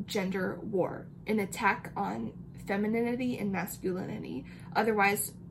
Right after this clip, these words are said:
the marriage rates wouldn't be going down right now. There wouldn't be so many people confused about their gender identity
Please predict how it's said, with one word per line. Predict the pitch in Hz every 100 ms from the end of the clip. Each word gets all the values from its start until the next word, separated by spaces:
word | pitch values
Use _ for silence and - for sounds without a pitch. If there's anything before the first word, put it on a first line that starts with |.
| -
the | 214
marriage | 202 202 202 220
rates | 214 208 240 -
wouldn't | 190 196 185
be | 185
going | 180 190 185 185
down | 180 170 202
right | 208 220
now. | 202 208 214 254 - - - - - - -
There | - 208
wouldn't | 196 214 -
be | 202
so | 208 - 214 196
many | 190 185
people | - 202 -
confused | - 196 - 202 190 226 -
about | 185 185
their | - 190
gender | 196 190 180
identity | 180 180 180 180 180 202 226